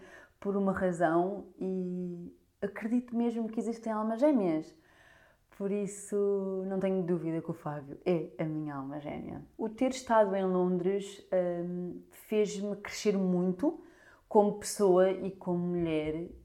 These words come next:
e foi em Londres, já quase no fim, eh, eu estive lá cinco anos, portanto, eu voltei em dois mil e dezassete, acho que foi mesmo em dois mil e dezassete, que eu percebi, efetivamente, o que é que eu queria para a minha vida.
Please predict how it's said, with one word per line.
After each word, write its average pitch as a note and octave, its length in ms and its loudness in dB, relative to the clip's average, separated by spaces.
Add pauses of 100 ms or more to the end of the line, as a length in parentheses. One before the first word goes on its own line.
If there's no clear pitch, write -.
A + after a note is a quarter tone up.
e E3+ 560 -4 (140)
foi G3 140 4
em G3+ 160 0
Londres, F#3 760 0 (640)
já C4+ 260 8
quase E4+ 300 12
no D4 140 10
fim, B3 580 4 (220)
eh, F#3+ 300 4
eu - 20 6
estive F3+ 220 4
lá F#3 80 12
cinco F#3 320 2
anos, E3+ 240 4
portanto, - 500 0
eu D#3+ 60 2
voltei E3+ 220 4
em E3+ 40 6
dois E3 120 2
mil E3+ 200 2
e E3+ 80 6
dezassete, E3+ 500 2 (400)
acho A#3 220 10
que - 60 -8
foi B3 100 8
mesmo A#3+ 220 8
em A3 60 2
dois A3 140 2
mil G#3+ 160 2
e G3+ 60 0
dezassete, F#3 500 2 (220)
que - 160 6
eu C#4+ 80 12
percebi, A3+ 880 6 (260)
efetivamente, C4 640 8
o A#3 40 0
que A#3+ 80 6
é - 20 8
que A#3 60 0
eu A3+ 80 -6
queria A#3+ 340 4
para A3+ 200 2
a - 20 2
minha F3+ 220 0
vida. C#3+ 600 -4